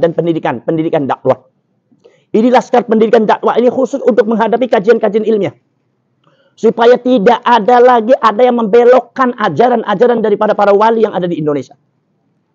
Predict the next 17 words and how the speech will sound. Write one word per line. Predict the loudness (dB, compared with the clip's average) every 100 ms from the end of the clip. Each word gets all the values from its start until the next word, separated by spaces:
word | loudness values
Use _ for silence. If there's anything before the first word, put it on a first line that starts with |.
| _ _ _ _ _
Seperti | -6 -4 -2
ajaran | -2 0 0 0
tasawuf, | -2 0 0
siapapun | 2 2 2 2 0 2 2
orangnya, | 2 2 -2 -4 _ _ _
siapapun | -8 0 0 2 0 0
orangnya, | 0 2 0 0
saya | -2
tidak | 0 -2
menuduh | -2 -2
siapapun. | -2 -2 -4 -6 -8 -10 _ _
Siapapun | -2 0 2 0 2 0 0 -6 _ _ 0
yang | 2 2
berhadapan, | 2 2 0 0 -2 -6 -10 _ _ _
apa | -4 -2 -2
siapapun | -2 -2 0 0 2
yang | 0